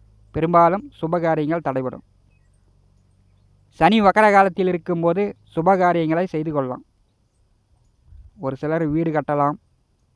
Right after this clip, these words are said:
நிலபுல சொத்துக்களில் இருந்து வந்த பிரச்சனைகளை தீர்க்கலாம், கணவன் மனைவிக்குள் பிரிந்தவர்கள்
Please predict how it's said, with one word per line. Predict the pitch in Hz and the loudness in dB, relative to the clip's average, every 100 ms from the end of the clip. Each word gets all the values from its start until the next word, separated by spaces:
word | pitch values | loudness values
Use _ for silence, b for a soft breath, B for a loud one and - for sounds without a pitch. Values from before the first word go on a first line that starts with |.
| _ _ _ _ _ _ _ _ _ _ _ _ _ _ _ | _ _ _ _ _ _ _ _ _ _ _ _ _ _ _
நிலபுல | 139 160 185 180 | -6 -2 0 0
சொத்துக்களில் | 165 165 - 160 170 175 180 269 _ _ - - - | -2 -6 -6 -4 -2 -2 -6 -16 _ _ -20 -20 -8
இருந்து | 147 170 175 | -6 -4 -2
வந்த | 165 165 | -2 -2
பிரச்சனைகளை | 147 156 - 170 151 156 151 | -4 -6 -6 -6 -4 -6 -6
தீர்க்கலாம், | 147 143 139 135 143 _ _ _ _ _ _ _ _ _ _ _ _ _ _ _ _ | -8 -6 -4 -4 -8 _ _ _ _ _ _ _ _ _ _ _ _ _ _ _ _
கணவன் | - 170 196 190 | -2 4 4 4
மனைவிக்குள் | 175 170 147 175 175 - _ _ _ _ - | 0 0 -4 -4 -4 -6 _ _ _ _ -12
பிரிந்தவர்கள் | 156 165 160 151 147 156 | -8 -4 -2 -2 -2 -4